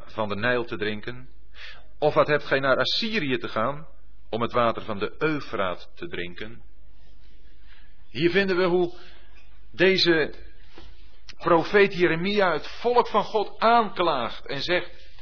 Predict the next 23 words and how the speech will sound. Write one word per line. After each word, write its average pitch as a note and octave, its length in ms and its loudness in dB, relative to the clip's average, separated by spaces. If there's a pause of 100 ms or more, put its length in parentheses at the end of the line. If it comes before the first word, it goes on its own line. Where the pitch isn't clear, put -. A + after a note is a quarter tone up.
(580)
"Dat E3+ 160 0
volk G#3 220 8
heeft G3+ 240 4
twee A3 340 4
boze A3+ 360 6
dingen G3 300 -2
gedaan. A#2+ 460 -4 (840)
Ze - 180 4
hebben F#3+ 380 4 (120)
mij, A#3+ 380 6
de F#3+ 120 4
bron A#3+ 360 6
van A3 100 2
het G#3 120 2
levende A3 380 6
water, A#3 320 6
hebben G3+ 280 4
ze F#3 380 4
verlaten." F#3+ 920 4 (1800)
En D3 100 0
broeders F#3 260 6
en G#3+ 100 2
zusters, G#3+ 520 2